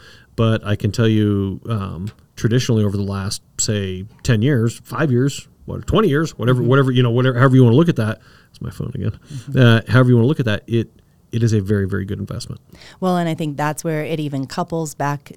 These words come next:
Speaker 2: to, in order to make it appealing to the consumer, that's where the
Speaker 1: Mm-hmm.
Speaker 2: forty and fifty year mortgage rates will come in to make it a little bit more,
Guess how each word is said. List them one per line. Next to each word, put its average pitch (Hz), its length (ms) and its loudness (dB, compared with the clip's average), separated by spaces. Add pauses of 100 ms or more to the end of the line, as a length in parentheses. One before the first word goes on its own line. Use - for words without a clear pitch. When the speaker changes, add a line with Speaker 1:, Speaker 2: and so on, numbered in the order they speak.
Speaker 2:
to, 143 460 -6 (420)
in 160 120 -2
order 165 240 -4
to - 160 -10
make 151 220 -4
it 135 120 -4
appealing 156 840 -4
to 143 120 -8
the 135 100 -8
consumer, 147 600 -6
that's 135 260 -6
where 147 120 -6
the 98 80 -4
Speaker 1:
Mm-hmm. 90 80 -6
Speaker 2:
forty 156 320 -6
and 147 120 -4
fifty 156 300 -8
year 143 460 -6 (200)
mortgage 151 680 -6
rates 143 360 -6
will 139 100 -6
come 156 200 -8
in 160 180 -4
to - 120 -10
make 135 200 -6
it 139 300 -8
a 151 100 -8
little 151 200 -6
bit 143 160 -10
more, 139 420 -6